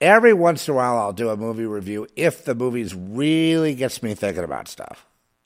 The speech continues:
You know, I think, you know, something like, uh, or if I really like it from nostalgia, like, for example, I love Apocalypse Now. It's really a two-act play. Stanley Kubrick's, uh, uh,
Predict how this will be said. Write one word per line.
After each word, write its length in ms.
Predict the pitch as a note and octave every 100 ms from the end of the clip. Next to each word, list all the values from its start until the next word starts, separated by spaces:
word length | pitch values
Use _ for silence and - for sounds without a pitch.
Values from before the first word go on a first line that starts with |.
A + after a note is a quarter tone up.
| _ _ _ _ _ _ _ _ _ _ _
You 100 | -
know, 180 | G2 G2+
I 140 | G2+
think, 300 | G#2 B2+ A2
you 80 | A#2+
know, 160 | A2+ G#2+
something 400 | - A#2 A#2+ A2
like, 340 | A2+ G#2+ -
uh, 220 | G#2+ G#2
or 180 | A2+ B2
if 100 | A#2+
I 100 | A#2
really 360 | A2+ B2+ C#3 C3
like 300 | A2+ A#2 A#2+
it 100 | G#2
from 300 | - A2+ F#2+
nostalgia, 560 | F#2+ - A2 A2 F#2
like, 160 | E2+ F#2+
for 80 | G2+
example, 380 | F2+ G2+ F2 F2+
I 40 |
love 240 | F2+ G2
Apocalypse 640 | F2+ D#2+ F2+ F2 E2 E2 -
Now. 380 | G2+ G2 F#2+ F#2 _ _ _ - - _
It's 200 | - -
really 180 | A#2 G#2
a 60 | F2+
two-act 480 | - B2 F2+ E2+
play. 440 | - A#2 A#2 A2+ G#2 -
Stanley 340 | - A2+ G#2 F#2+
Kubrick's, 520 | A#2 G2 G2 - -
uh, 280 | F#2 E2+ E2 _ _ _ _ _ _ _ _ _ _
uh, 480 | - F2 D#2+ D2+ A#1+